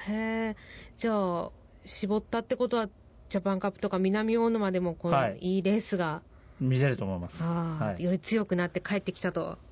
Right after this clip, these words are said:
Speaker 2: そうですね。
Speaker 1: はい。
Speaker 2: はい。
Speaker 1: そんな小野寺選手に、そのヨーロッパの思い出、レースでもプライベートでも何でもいいわけですもんね。
Speaker 2: はい。
Speaker 1: 遠征ですか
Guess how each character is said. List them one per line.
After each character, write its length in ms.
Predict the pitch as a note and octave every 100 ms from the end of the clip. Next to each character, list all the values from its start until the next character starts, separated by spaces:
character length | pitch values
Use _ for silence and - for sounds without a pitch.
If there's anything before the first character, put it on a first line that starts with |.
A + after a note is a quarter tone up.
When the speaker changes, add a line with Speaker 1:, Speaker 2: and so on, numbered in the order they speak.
| -
Speaker 2:
そ 180 | - B2+
う 20 |
で 60 |
す 80 | F#2+
ね。 80 | F#2+
Speaker 1:
は 80 | E2
い。 40 | D#2 - - - G2+
Speaker 2:
は 0 |
い。 60 | F2 - - - - -
Speaker 1:
そ 180 | - F#3
ん 60 | F#3
な 100 | F#3+
小 60 |
野 100 | G3+
寺 160 | G#3 F3
選 220 | F#3 F3
手 100 | E3+
に、 240 | D#3+ D#3 -
そ 140 | -
の 80 | D#3+
ヨ 120 | F3
ー 40 |
ロ 60 | F3+
ッ 20 |
パ 140 | F3+ D3+
の 80 | D3+
思 180 | E3
い 40 | E3
出、 120 | E3
レ 140 | G3 D#4+
ー 40 |
ス 80 | D#4+
で 80 | A#3
も 120 | F3+
プ 100 | A3
ラ 80 | A#3+
イ 60 |
ベ 80 | A3
ー 40 | G3+
ト 80 |
で 100 | F3+
も 120 | E3+ E3
何 160 | G3+
で 60 | A#3
も 80 | A#3+
い 20 |
い 40 |
わ 80 | G#3+
け 80 | D#3
で 60 |
す 120 | - -
も 80 |
ん 40 | F3
ね。 100 | A#3+
Speaker 2:
は 100 | D#3
い。 120 | A2+ -
Speaker 1:
遠 140 | D#3
征 160 | - D3
で 100 | D3+
す 100 |
か 80 | -